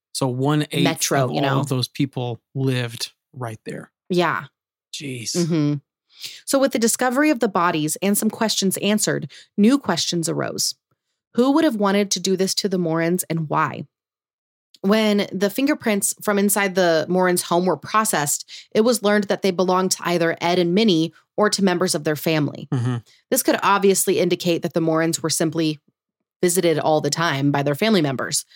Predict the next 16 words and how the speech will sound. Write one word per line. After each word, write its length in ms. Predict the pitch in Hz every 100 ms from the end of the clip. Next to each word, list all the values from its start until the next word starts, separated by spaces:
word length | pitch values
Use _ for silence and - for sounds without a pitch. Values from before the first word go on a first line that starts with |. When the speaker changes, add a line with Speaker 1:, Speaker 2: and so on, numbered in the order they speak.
| - - -
Speaker 2:
but 80 | 233
it 100 | 214
could 120 | 214
also 380 | 233 240 208 170
have 180 | 180 160
indicated 520 | 175 165 - 160 151
something 280 | 165 147 143
much 240 | 143 -
worse. 480 | - 156 131 - - -
Speaker 1:
Right. 300 | 127 120 120 _
Speaker 2:
That 120 | 185
someone 320 | - 208 202
who 160 | 170 185
knew 260 | 180 196 226
the 100 | 196
Morans, 600 | 156 135 92 143 -